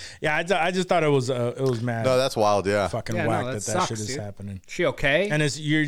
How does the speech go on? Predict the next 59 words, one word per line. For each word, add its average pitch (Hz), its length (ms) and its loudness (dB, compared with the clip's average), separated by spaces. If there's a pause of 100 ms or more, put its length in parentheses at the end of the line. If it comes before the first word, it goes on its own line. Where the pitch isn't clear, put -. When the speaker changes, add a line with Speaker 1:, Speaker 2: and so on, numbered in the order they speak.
(140)
Speaker 1:
you're 160 160 2
just 165 220 0
seeing 170 240 0
more 139 280 2
and 135 100 0
more 131 200 2
about 113 300 -2
it. 110 100 -6
I, 180 380 0
I 202 60 2
didn't 202 140 0
Speaker 2:
I 135 40 0
think 175 200 0
Speaker 1:
see 165 40 0
Speaker 2:
so, 123 160 2
Speaker 1:
that 101 60 4
Speaker 2:
yeah. 104 180 4
Speaker 1:
she - 60 2
was, 123 160 -2
like, 117 340 -4
hurt 131 320 -2
or 131 140 -2
anything 131 360 -6
like 127 180 -6
that, 127 200 -2
Speaker 3:
All 123 60 -10
right. 110 140 -6
Speaker 1:
but 92 120 -16
Speaker 3:
She - 200 -20
just 127 140 -10
shook. - 480 -8
Speaker 2:
And 110 120 -6
it 143 60 -4
just 196 200 -2
says 190 200 0
an 131 100 0 (120)
item. 101 400 2
It 87 100 -4
doesn't 110 240 0
say 107 160 0
what 90 220 0
she - 140 -6
was 82 200 -6
hit 90 200 -2
with. 71 180 -6
So - 160 -6
I'm, 87 160 -8 (100)
I'm 85 260 -4
wondering, 90 400 -4
like, 76 360 -6
it 78 80 -4
was, 78 200 -6 (120)
like, 73 160 -4
a, 65 220 -4 (1600)
was 95 120 -6
it 104 40 6
a, - 20 4
Speaker 1:
Probably 87 180 0
a - 20 -8